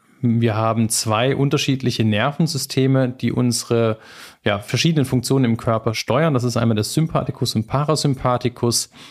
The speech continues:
Man kann das auch als Stress- und Entspannungsnervensystem übersetzen, wobei der Sympathikus, der sympathisch klingt, unser Stressnervensystem ist.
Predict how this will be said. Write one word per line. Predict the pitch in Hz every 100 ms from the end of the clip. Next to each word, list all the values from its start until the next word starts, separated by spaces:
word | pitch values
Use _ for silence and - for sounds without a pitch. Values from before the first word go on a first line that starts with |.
| -
Man | -
kann | 110 120
das | 110
auch | 117 110
als | 110
Stress- | - - 120 -
und | 120 104
Entspannungsnervensystem | 101 - 120 143 - 120 117 117 117 - - - 113
übersetzen, | - - 101 143 165 - 151 147 - - -
wobei | 113 117 117
der | 107
Sympathikus, | 104 - 151 147 143 135 131 127
der | - 117
sympathisch | 120 117 113 117 123 -
klingt, | - 117 117
unser | 107 107
Stressnervensystem | 107 - 117 - 113 101 - 104 - - 104 92
ist. | - -